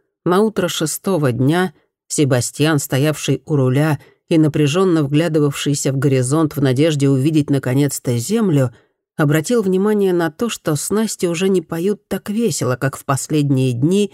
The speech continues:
а паруса постепенно слабеют и вяло, словно погибающая птица, трепещут на ветру, чтобы вскоре окончательно повиснуть. "Отец!" — позвал он.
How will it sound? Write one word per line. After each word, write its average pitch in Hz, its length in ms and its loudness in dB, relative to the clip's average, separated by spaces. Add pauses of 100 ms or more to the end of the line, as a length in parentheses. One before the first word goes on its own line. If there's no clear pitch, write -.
(440)
а 127 260 0 (120)
паруса 139 480 -2
постепенно 139 720 0
слабеют 131 760 -2 (340)
и 139 320 2
вяло, 160 500 2 (240)
словно 185 380 0
погибающая 156 800 2
птица, 185 600 -2 (220)
трепещут 160 680 0
на 131 140 2
ветру, 165 480 0 (240)
чтобы 147 320 0
вскоре 165 520 0
окончательно 123 840 -2
повиснуть. 143 760 -4 (760)
"Отец!" — 165 680 2 (240)
позвал 127 440 -2
он. 110 280 -6